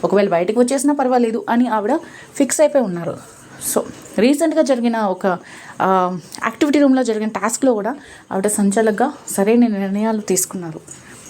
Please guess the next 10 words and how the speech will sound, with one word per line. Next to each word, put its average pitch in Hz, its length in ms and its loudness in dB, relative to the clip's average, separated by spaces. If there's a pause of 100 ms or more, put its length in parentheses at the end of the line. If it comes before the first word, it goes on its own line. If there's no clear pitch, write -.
(460)
At 180 60 2
the 208 160 2
same 220 180 2
time 240 140 2
వాళ్ళకి 196 600 0 (180)
గైడెన్స్ 233 340 4
కూడా 254 180 2
ఇచ్చారు, 196 520 -4
ఎంపతి 330 340 2
కూడా 294 200 2